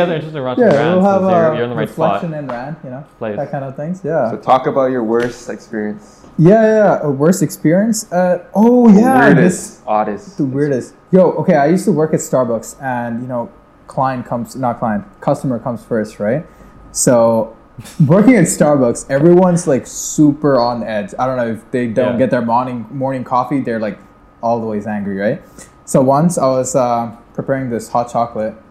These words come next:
Speaker 2: and I accidentally spilled it on the ground. I was like,
Speaker 1: <laughs>
Speaker 2: "You know what? Shit, I, I don't give a, I don't care about it anymore." So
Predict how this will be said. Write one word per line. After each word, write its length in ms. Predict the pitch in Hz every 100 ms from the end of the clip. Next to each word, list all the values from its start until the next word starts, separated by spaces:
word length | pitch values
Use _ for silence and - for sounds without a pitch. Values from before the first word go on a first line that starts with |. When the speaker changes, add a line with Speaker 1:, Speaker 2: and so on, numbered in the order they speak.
| -
Speaker 2:
and 180 | 123 117
I 120 | 113 113
accidentally 420 | 117 123 123 120 113
spilled 360 | - - 120
it 200 | 160 175 - -
on 80 | 123
the 80 | 113
ground. 320 | 113 123 185 - - -
I 120 | 131
was 140 | 120 185
like, 160 | -
Speaker 1:
<laughs> 420 | 156 - - - 143
Speaker 2:
"You 80 |
know 140 | 123 117
what? 320 | 127 190 175
Shit, 340 | - 135 113 -
I, 440 | 113 123 110 123
I 20 | 131
don't 160 | 135
give 160 | 139 135
a, 240 | 135 143
I 100 | 139
don't 140 | 156 156
care 180 | 190
about 160 | 160 147
it 60 | 143
anymore." 340 | 135 131 131
So 560 | 135 160 143 143 139